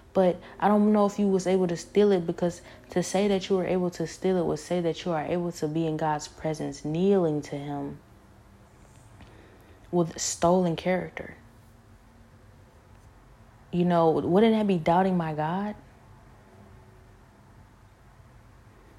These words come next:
But God did say something. I just don't know what it was that he was actually trying to say.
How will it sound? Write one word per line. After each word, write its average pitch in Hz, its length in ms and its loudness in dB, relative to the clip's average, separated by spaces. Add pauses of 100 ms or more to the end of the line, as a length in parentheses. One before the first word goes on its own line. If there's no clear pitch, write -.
(120)
But 170 180 2
God 185 300 2
did 202 180 2
say 196 300 -2
something. 185 640 -6
I 165 60 -6
just 175 200 -6
don't 165 160 0
know 165 120 4
what 160 180 4
it 165 100 4
was 160 300 0
that 160 60 -10
he 156 100 -6
was 151 140 -8
actually 156 320 -8
trying 143 240 -12
to 139 60 -18
say. 147 340 -8